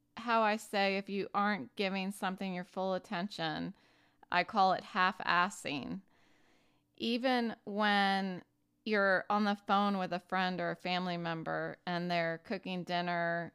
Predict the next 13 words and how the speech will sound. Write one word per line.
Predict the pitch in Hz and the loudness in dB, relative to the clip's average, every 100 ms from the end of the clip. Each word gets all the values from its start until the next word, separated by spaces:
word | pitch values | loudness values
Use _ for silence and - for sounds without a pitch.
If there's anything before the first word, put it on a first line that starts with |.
| - | -8
or | 180 165 160 147 147 - - | -2 0 2 0 -2 -6 -6
driving, | 180 180 180 180 175 180 175 175 175 170 175 226 _ _ _ _ | 2 6 6 6 2 -2 -2 -2 -2 -2 -4 -10 _ _ _ _
uh, | - 170 151 - | 2 4 4 0
you | 190 | 0
know, | 185 175 | 2 2
you | 170 | 0
can | - 180 | -2 -2
hear, | 196 190 180 | 0 2 2
like, | 170 147 - | 2 0 -2
ways | 175 175 180 180 165 | 0 2 2 0 -2
in | 175 | -4
the | 170 | -2
background | 170 170 175 - 190 262 269 196 190 190 190 | 2 4 2 0 2 6 8 8 6 4 0